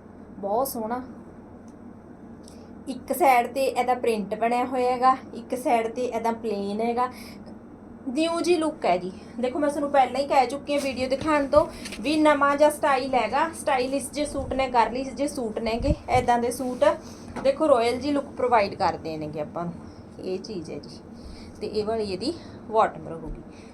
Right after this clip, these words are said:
ਚੰਦੇਰੀ ਦੇ ਸੂਟ ਰਹਿਣਗੇ ਜੀ ਬਹੁਤ ਸੋਹਣੇ, ਤੇ ਆਪਾਂ ਤੁਹਾਨੂੰ ਦਿਖਾ ਰਹੇ ਹਾਂਗੇ ਸਾਰੇ ਨਾਲ ਹੁੰਦੇ। ਤੇ ਨੈਕਸਟ ਕਲਰ ਜਿਹੜਾ ਆਪਣਾ ਆਊਗਾ, ਇਹ ਵੀ ਬਲੈਕ ਦੇ ਵਿੱਚ ਹੀ ਆਊਗਾ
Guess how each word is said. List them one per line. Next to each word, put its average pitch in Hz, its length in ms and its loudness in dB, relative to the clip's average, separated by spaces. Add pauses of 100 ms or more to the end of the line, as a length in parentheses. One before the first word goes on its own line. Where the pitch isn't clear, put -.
(180)
ਚੰਦੇਰੀ 226 420 2
ਦੇ 247 140 2
ਸੂਟ 208 280 -6
ਰਹਿਣਗੇ 208 420 2
ਜੀ 269 160 -2 (520)
ਬਹੁਤ 214 320 -2
ਸੋਹਣੇ, 269 340 0 (840)
ਤੇ 185 460 -6
ਆਪਾਂ 208 240 -10
ਤੁਹਾਨੂੰ 202 240 -8
ਦਿਖਾ 226 400 -4
ਰਹੇ 220 120 -2
ਹਾਂਗੇ 254 180 -2
ਸਾਰੇ 233 340 0
ਨਾਲ 233 240 0
ਹੁੰਦੇ। 233 340 0 (4000)
ਤੇ 202 360 -8
ਨੈਕਸਟ 220 340 -10
ਕਲਰ 254 340 0
ਜਿਹੜਾ 247 240 -2
ਆਪਣਾ 254 280 -4
ਆਊਗਾ, 233 300 -4
ਇਹ 214 140 -6
ਵੀ 226 60 -12
ਬਲੈਕ 233 420 -2
ਦੇ 226 140 -4
ਵਿੱਚ 226 240 -10
ਹੀ 233 120 -4
ਆਊਗਾ 202 360 -2